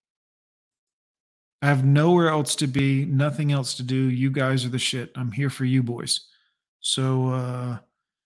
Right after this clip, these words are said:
yeah, drop it in the chat.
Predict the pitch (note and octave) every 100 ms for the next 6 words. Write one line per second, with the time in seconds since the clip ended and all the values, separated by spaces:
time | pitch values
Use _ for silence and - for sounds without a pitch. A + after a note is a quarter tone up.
0 | _ _ - D#3 G#2 - _ _ _ _
1 | - E3 F#3 F3+ D#3 D3 C3 - B2 -
2 | -